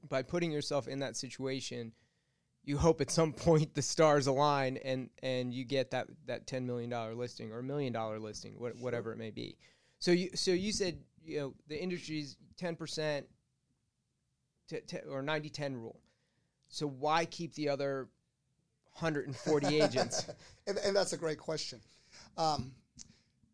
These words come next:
Speaker 2: you know, the reality is, say the extra hundred forty agents, the, they're probably gonna close two to three deals a year.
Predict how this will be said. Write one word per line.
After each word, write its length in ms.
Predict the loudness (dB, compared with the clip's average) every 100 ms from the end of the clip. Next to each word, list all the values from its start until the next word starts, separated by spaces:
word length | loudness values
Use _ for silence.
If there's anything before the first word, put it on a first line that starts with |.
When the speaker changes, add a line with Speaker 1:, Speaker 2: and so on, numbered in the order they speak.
| _ _ -6
Speaker 2:
you 100 | 0
know, 400 | 4 4 2 -2 _ _ _ _ _ _
the 100 | -2
reality 540 | 0 2 0 0 -2 -2
is, 220 | -4 -4
say 400 | -2 -2 -2 -4
the 300 | -4 -8 -10 -10
extra 300 | -8 -6 -8
hundred 260 | -8 -10
forty 240 | -14 -16 -16
agents, 480 | -20 _ -18 -18 -20 _ _ _ _ _ _ _ -12
the, 140 | -12 -14 _ -10
they're 100 | -8
probably 280 | -2 0 0
gonna 180 | -2 -6
close 340 | -6 -6 -6
two 160 | -6 -6
to 80 |
three 220 | -8 -10 -10
deals 280 | -10 -12
a 60 | -12
year. 240 | -16 -20